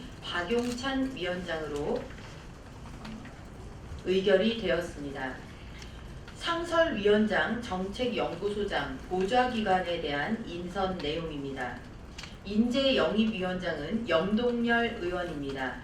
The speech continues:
재선에 강원, 태백, 횡성, 영월, 평창, 정선을 지역구로 하고 있습니다. 여의도 연구원장은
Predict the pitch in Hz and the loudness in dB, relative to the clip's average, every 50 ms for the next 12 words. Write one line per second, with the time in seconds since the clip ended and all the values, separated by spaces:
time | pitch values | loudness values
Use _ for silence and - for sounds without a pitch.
0 | - - - - - - 180 175 180 185 233 233 220 220 - 165 - - - - | -12 -14 -14 -10 -6 0 2 2 2 4 2 2 2 2 2 0 -2 -4 -4 -6
1 | - - - - - - 190 180 196 208 214 226 240 247 269 - - - 262 240 | -8 -12 -14 -12 -6 -2 0 2 4 6 6 6 6 4 0 -2 -2 -2 -2 0
2 | 233 233 240 247 - - - 277 277 269 269 277 269 269 254 220 - - - 175 | 2 2 2 0 -2 -4 -4 -4 -4 -2 -2 0 0 2 2 2 0 0 -2 -2
3 | 185 185 185 185 - 277 277 139 - - 226 214 202 202 220 247 - - - - | -2 -2 -2 -2 -4 -6 -6 -4 -4 -4 -4 -4 -2 -2 -2 -4 -4 -6 -10 -12
4 | - - - - - - 180 175 185 190 196 208 208 208 220 240 247 214 - 190 | -14 -14 -14 -14 -8 -6 -4 -2 -2 0 0 0 0 2 2 0 0 -2 2 4
5 | 190 185 185 185 185 190 190 202 240 247 262 - - - - - - 214 220 226 | 6 6 6 4 0 0 2 2 2 2 0 -2 -6 -8 -8 -4 -2 0 4 4
6 | 208 202 170 175 - - 165 160 156 147 - 143 139 135 131 - - - - - | 6 4 4 2 -2 -6 -10 -8 -8 -8 -6 -6 -6 -6 -8 -10 -10 -12 -14 -14
7 | - - - 180 190 202 233 254 262 269 269 208 180 170 180 185 196 208 208 202 | -14 -4 4 8 10 10 10 8 6 4 4 4 4 4 2 0 4 6 6 6
8 | 202 190 190 190 170 165 156 165 196 226 | 6 4 0 -2 -2 -2 -2 -2 -2 -4